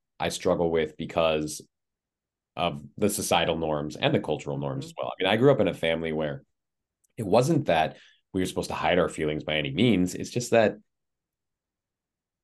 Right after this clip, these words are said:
Speaker 1: we showed love and we showed happiness and we showed care differently. But not once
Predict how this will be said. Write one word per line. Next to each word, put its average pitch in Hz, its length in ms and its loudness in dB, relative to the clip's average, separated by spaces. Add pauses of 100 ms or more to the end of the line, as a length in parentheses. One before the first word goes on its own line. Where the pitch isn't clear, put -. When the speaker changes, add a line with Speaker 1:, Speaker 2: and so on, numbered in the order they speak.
Speaker 1:
we 113 140 0
showed 110 340 4
love 92 440 2
and 90 220 -4
we 82 100 -6
showed 80 320 -2
happiness 82 600 -2 (320)
and 73 140 -6
we 80 120 -2
showed 82 420 2
care 85 440 0 (120)
differently. 71 600 -6 (240)
But 98 140 4
not 117 240 2
once 139 340 4